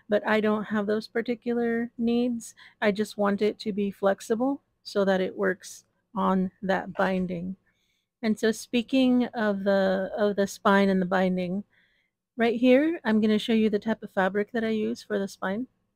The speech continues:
And what I use is just some muslin. And you can actually go out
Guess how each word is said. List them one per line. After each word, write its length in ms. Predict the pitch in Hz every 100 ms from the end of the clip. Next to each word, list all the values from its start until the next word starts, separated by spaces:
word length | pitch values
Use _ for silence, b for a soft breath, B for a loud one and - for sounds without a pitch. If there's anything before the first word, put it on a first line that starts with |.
| _ _ _ _ _ _ _ _ _ _ _ _ _
And 320 | 220 214 208
what 140 | 208 214
I 100 | 214
use 380 | 233 247 269 233
is 180 | 202
just 280 | 202 208 -
some 300 | 208 196 190
muslin. 560 | 190 190 196 247 294 320 _ _ _ _ _ _ _ _ _
And 180 | 247 247
you 120 | 247
can 260 | 233 247 226
actually 300 | 240 - 269
go 200 | 247 233
out 220 | 226 220